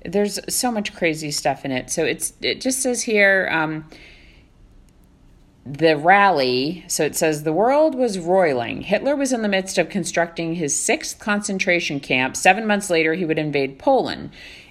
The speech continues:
In the cavernous arena, the crowd faced a stage on which a row of American flags stood against a backdrop bearing a towering image of George Washington. They said the Pledge of Allegiance together and sang the Star-Spangled Banner.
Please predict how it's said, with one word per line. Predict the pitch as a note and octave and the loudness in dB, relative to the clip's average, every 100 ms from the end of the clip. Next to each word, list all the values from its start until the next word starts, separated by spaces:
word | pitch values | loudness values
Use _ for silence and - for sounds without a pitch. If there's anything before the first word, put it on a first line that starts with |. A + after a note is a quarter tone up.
| - | -4
In | E3+ | -2
the | E3+ | -2
cavernous | - A#3+ D#4 E4 E4+ D#4+ | 2 2 4 2 0 -2
arena, | A#3 F#3+ D3+ C#3+ | -2 -2 0 0
the | D3+ | 0
crowd | - G3 A3 | 2 2 2
faced | G3+ G#3 A#3 | 0 0 -2
a | B3 | -6
stage | - F3+ D3+ D3+ | 0 2 2 0
on | D#3 | -4
which | D3+ D#3 | -2 -2
a | C#3+ | 0
row | D#3+ G#3 A#3+ | 2 2 2
of | F#3+ | 0
American | E3+ D#3 F#3+ B3+ C#4 B3+ | -2 0 -2 -2 -4 -4
flags | - F#3 C#3+ C#3+ D3 | -2 0 0 -2 -4
stood | - F#3 | -2 0
against | G3+ G3 F#3+ E3+ | 0 -2 -2 -2
a | |
backdrop | D#3 F3 G3 - C3+ C3+ | 2 2 2 0 0 0
bearing | C#3+ C#3 C3+ | 0 -2 -2
a | |
towering | C3+ - G#3+ B3+ C4+ | -6 -2 0 2 -2
image | A3+ G3 F#3 E3+ | -4 -4 -2 -4
of | D3+ | -2
George | E3 D#3+ D#3 | 0 0 0
Washington. | C3+ C#3 - B2+ B2 - - - - - - | 0 0 -2 -8 -10 -12 -12 -18 -20 -12 -6
They | C#3 | -2
said | - F#3+ | 0 0
the | C4+ | -2
Pledge | C#4+ C4 | -2 -2
of | C4+ | -2
Allegiance | C4 F3 D#3+ E3 E3+ | -2 -2 -2 -4 -4
together | - D#3+ D#3 D#3+ | -4 -2 0 -2
and | - C3 | -4 -6
sang | - D3 F#3 | -2 -2 -2
the | |
Star-Spangled | G3+ F3+ F3 F#3 F3 E3+ D#3 | -2 -2 -2 -2 -2 -2 -2
Banner. | C3+ A#2 A#2 | -2 -2 -6